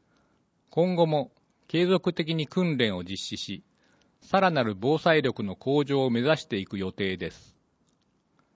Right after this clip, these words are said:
地域活動協議会と連携して、防災訓練に参加したい方や、企業、エヌピーオー団体の方は、城東区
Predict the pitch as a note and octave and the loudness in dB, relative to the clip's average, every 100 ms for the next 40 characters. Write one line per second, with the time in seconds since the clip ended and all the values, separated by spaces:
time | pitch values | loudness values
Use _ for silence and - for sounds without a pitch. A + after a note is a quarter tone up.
0 | _ _ _ _ _ _ _ - F#3+ F3 | _ _ _ _ _ _ _ -4 -4 0
1 | - F3+ F3+ F#3 F3 E3+ F3 E3 D#3+ A#2+ | 0 2 2 4 4 4 2 2 4 4
2 | G#2+ G2 A#2+ B2+ - A#2 - - G2+ - | 2 0 0 0 0 -2 -2 -6 -6 -8
3 | _ _ _ _ - D3+ F3+ F#3 F3+ E3+ | _ _ _ _ -2 0 2 4 2 2
4 | F#3 E3+ B2+ G2 F#2+ - C#3 D#3 D3+ C#3 | -2 0 0 -2 -4 -4 -4 0 0 0
5 | - C#3 A#2+ B2 B2 F2 - _ _ _ | 0 -2 0 -2 0 -2 -4 _ _ _
6 | _ _ F3 E3 A#2 D2+ - _ - D3+ | _ _ -2 2 2 0 -8 _ -6 -4
7 | E3+ F3 E3+ E3 E3 D3+ D#3 B2+ G#2+ F#2 | -4 -2 2 4 4 4 2 0 -2 -2
8 | E2+ F#2 F#2 E2+ D#2+ _ _ _ _ _ | -8 -8 -6 -6 -8 _ _ _ _ _
9 | _ - C#3+ F3 E3+ E3+ C3 G2+ | _ -2 0 2 4 4 4 -2